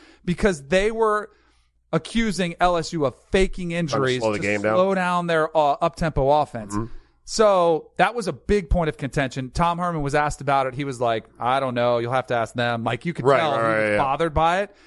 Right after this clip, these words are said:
Speaker 1: So you know what Ed Ogeron comes back with? He says, "Oh, we were cramping because we didn't have A C in the visitors' locker room. So it was hot. It was a hundred degrees. Then we don't have A C.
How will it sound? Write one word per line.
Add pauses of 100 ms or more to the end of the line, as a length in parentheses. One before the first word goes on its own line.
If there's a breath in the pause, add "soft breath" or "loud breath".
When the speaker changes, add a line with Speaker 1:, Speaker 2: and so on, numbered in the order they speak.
(220 soft breath)
Speaker 1:
So
you
know
what
Ed
Ogeron
comes
back
with? (380)
He
says, (280 soft breath)
"Oh,
we
were
cramping
because
we
didn't
have (120)
A
C (340 soft breath)
in
the
visitors'
locker
room.
So
it
was
hot.
It
was
a
hundred
degrees. (240 soft breath)
Then
we
don't
have
A
C.